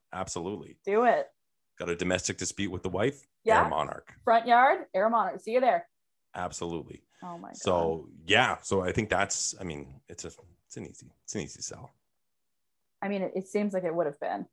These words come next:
Speaker 2: You definitely could have sold my dad on twelve pairs because that's all he fucking wore. <laughs>
Speaker 1: I wish I did. I wish I was there when your dad was <laughs> buying shoes.
Speaker 2: I wish you were too. Yeah.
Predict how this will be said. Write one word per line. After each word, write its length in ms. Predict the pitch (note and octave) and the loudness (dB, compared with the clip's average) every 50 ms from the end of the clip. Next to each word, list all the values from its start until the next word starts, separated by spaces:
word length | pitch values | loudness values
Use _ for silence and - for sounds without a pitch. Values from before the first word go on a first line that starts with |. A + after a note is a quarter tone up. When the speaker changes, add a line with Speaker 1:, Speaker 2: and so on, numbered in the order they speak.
| _ - | _ 0
Speaker 2:
You 140 | G3+ A3 G#3 | 2 4 8
definitely 300 | G3 A3 - - C4+ C4+ | 8 8 8 6 4 4
could 80 | - B3 | 6 4
have 80 | A3+ | 4
sold 240 | A3+ - G#3+ G#3+ G3+ | 6 4 4 4 4
my 100 | G3 F3+ | 2 0
dad 260 | F3+ F#3+ G3 F3+ E3 D#3+ | 2 4 6 6 6 4
on 120 | D#3+ E3+ | 2 -4
twelve 260 | - - D#3 - - | -2 -2 -2 -2 0
pairs 340 | - E3+ D3 - - - - - | 0 0 0 0 -2 -4 -6 -6
because 280 | F3 - - B2+ - - | -6 -4 -4 -6 -4 -2
that's 180 | - D#3 D#3 - | 0 0 4 4
all 120 | E3+ E3+ E3+ | 4 4 4
he 140 | G#3+ G#3+ G#3+ | 2 0 -2
fucking 260 | - - - D3 C#3+ | -2 -4 -4 -4 -2
wore. 320 | C#3 D3+ F#3 B3 C4 - - - - - | 4 6 6 6 6 4 -2 -14 -14 -14
<laughs> 140 | - - | -8 0
Speaker 1:
I 60 | - A#2 | 4 6
wish 240 | A#2 D3 F3 - - | 8 8 8 8 8
I 60 | D3 | 6
did. 260 | C3 A2+ G#2+ G#2 F#2+ F2+ | 8 8 8 8 8 8
I 40 | |
wish 180 | F#2+ A2 A2+ - | 6 4 4 2
I 40 | C3+ | 2
was 140 | A2 G2+ G2 | 0 0 0
there 160 | G#2+ G#2 G#2+ | 0 0 0
when 100 | F2+ F2 D#2+ | 0 -4 -4
your 60 | E2 | -4
dad 160 | - G2 - | -2 -2 -2
was 160 | G2+ G#2 - - | -2 -4 -4 -4
<laughs> 0 | |
buying 300 | - - - G#2 - A#2 | -4 -4 -4 -4 -4 -4
shoes. 240 | - - - - - | -4 -4 -2 4 6
Speaker 2:
I 140 | E4 F4+ F4 | 8 8 10
wish 240 | F#4+ G4+ G4 - | 10 10 10 10
you 100 | - G4 | 8 8
were 180 | E4+ E4 D#4+ D#4+ | 8 8 4 4
too. 420 | D#4+ - E4+ E4 C4 G3 F#3+ G3 G#3 | 2 2 4 6 6 6 6 4 0
Yeah. 300 | B3+ C4+ C4+ B3 A#3 A3+ | -2 -2 0 2 2 0